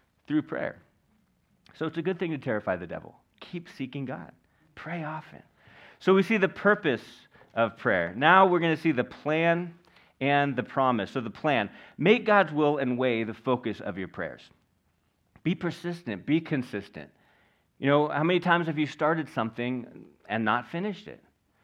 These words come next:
You know, I, the other day I got this little saw. It was like, <laughs> it was like, it was kinda like a little kid's toy almost, but it's like a chainsaw. It's this big. It just has a hand thing. And I just got it to like, "Oh, that looks cool," just to, to cut branches off, right? It's definitely not manly. Um, so I was like, "I'm gonna use this," yeah.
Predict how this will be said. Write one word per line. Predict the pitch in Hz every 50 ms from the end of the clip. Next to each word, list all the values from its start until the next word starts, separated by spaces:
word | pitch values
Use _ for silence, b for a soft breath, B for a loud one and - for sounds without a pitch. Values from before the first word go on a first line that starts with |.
| _ _ _ _ _ _ -
You | -
know, | -
I, | 147 147
the | 135 151 160
other | 160 170 165
day | 139 160 160 160 156
I | 147 135 131
got | 139 143 123
this | 135 127 -
little | 147 143 131 120
saw. | - - - 147 143 127 107 104 104 110
It | - 123 127
was | 131 131 127
like, | 135 127 123 127 - - - - - -
<laughs> | - -
it | 156 165
was | 165
like, | 180 175 175
it | 170 165
was | 160 151 156
kinda | - - 214 202 190
like | 175 147 127 117 113 117
a | 120 127
little | 131 131 123 117
kid's | 113 - - - 139 120 -
toy | - 131 120 113
almost, | 113 113 113 117 120 117 113
but | 113 131 135
it's | 123 -
like | 185 160
a | 151
chainsaw. | 117 - 135 127 131 135 135 - 143 139 139 -
It's | -
this | 113 135 135
big. | 127 104 113 110 113 127 139 165 165 B B B B
It | - 117
just | 127 139 -
has | 156 139 127
a | 127
hand | 110 110 110 120 123
thing. | 147 147
And | 151 165 196
I | 226
just | 226 226 -
got | 202 185 175
it | 170 170
to | 170
like, | 143 143 170
"Oh, | 220 247
that | 233 208 202
looks | 190 190
cool," | - - 202
just | 170 160 -
to, | - 151 B B B -
to | - -
cut | - - 196 156 127
branches | 135 143 147 156 151 156 131 110 92
off, | 95 87 90 - -
right? | 104 101 107 127
It's | 135 - -
definitely | - 147 147 156 160 147
not | 139 131 120 113
manly. | 113 110 104 95 92 95 90 B B B B B
Um, | 143 156 156 139 127 123
so | - 180
I |
was | 175 170
like, | 185 190
"I'm | 202 202
gonna | 208 208
use | 202 196 202 196 170
this," | 202 185 165 - 165
yeah. | 175